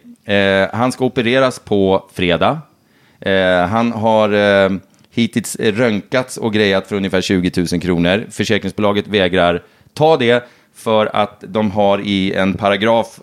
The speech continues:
på sidan åtta i villkoren att, eh, hunden måste vara max fyra månader gammal när han försäkras, och den här hunden var fyra månader och en vecka ungefär när han, när han, eh,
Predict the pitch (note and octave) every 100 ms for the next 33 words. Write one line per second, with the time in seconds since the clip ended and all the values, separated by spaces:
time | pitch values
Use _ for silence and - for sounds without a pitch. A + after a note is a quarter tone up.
0 | _ - G2+ F#2 F#2 F2 F2 G#2 G2 G2+
1 | F#2 - F#2 F#2 E2+ - A#2 G2+ F2+ E2+
2 | - G2+ F2+ E2+ E2 F#2+ G#2+ G2+ F#2 -
3 | F2 E2 E2 _ _ _ _ _ _ _
4 | - G2+ G#2 - A#2 F#2+ F2 F2+ E2+ E2
5 | E2+ E2 F2 E2+ D2+ D#2 D2+ D2+ F#2+ B2+
6 | A#2+ A#2 G#2 G#2 F#2 F2+ E2+ E2 - F#2
7 | E2+ E2 D#2+ D#2 D#2 D2+ F2 D#2+ E2 D#2+
8 | D2 D2+ D2+ D2+ D2+ D2 D2 C#2+ - F2
9 | - E2+ D2 - D#2 D#2 D#2 C#2+ E2+ D2+
10 | C#2+ - _ _ - D#2+ D2+ D2 C#2+ D2